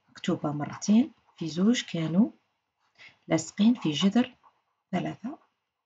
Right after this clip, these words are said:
كامل هذو بين حاضنتين، ناقص ثمانية وأربعون. يعني بيان، داكوغ، تري بيان.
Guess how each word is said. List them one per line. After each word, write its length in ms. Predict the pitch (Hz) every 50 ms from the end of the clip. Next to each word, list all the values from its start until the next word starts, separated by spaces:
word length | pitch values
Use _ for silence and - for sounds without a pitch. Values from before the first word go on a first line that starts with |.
| _ _ _ _ _ _ _ _ _ _ _ _ _ _ _ _ _
كامل 360 | - 170 165 160 156 156 143
هذو 280 | 151 160 160 - 226 240
بين 380 | - 170 160 160 175 214 262 - - _ _ _ _ _ _ _ _
حاضنتين، 840 | - - 165 160 156 160 147 147 - - - 214 233 277 311 247 180
ناقص 600 | 156 156 147 143 139 - - 226 240 - - - - _ _ _ _ _ _ _ _ _ _ _ _ _ _ _ _ _ _ _ _ _
ثمانية 680 | - 156 143 147 151 147 147 143 143 151 175 208 240 269 - _ _ _ _ _ -
وأربعون. 880 | 143 147 170 202 - - _ - 226 240 202 240 226 202 190 160 143 - _ _ _ _ _
يعني 120 | 143 143
بيان، 180 | 135 175 214 220
داكوغ، 360 | 247 254 254 - 123 110 -
تري 380 | - - _ _ _ _ -
بيان. 40 | 113